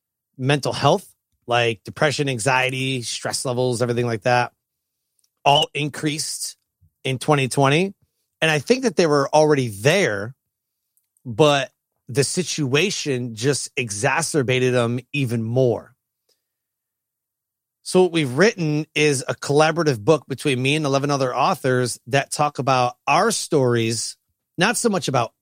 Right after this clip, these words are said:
us, us, but, like, the experiences that we've been through and the times that we did not feel like we had any value.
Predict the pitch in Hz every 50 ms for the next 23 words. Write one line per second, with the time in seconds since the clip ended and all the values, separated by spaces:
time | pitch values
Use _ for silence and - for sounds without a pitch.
0 | _ _ - 180 214 - - - - - 107 98 101 - - - - - - -
1 | 113 147 139 127 135 131 127 120 110 - _ _ _ _ _ _ _ - 117 139
2 | 131 117 104 - - - - - 165 170 175 165 139 123 110 104 - - 117 110
3 | 104 98 139 113 120 120 113 98 143 156 151 131 - - 123 110 104 101 - _
4 | _ _ _ _ _ _ - 139 135 131 131 127 123 - _ _ _ _ _ -
5 | 127 131 - - - - 165 180 185 185 180 160 151 127 113 143 135 135 135 131
6 | 117 131 127 110 117 123 131 143 151 170 190 - - - - - 160 139 127 120
7 | 110 107 107 - _ _ _ _ _ _ - 131 135 135 131 - 139 135 123 117
8 | 123 123 123 117 117 110 95 110 110 101 98 95 87 80 76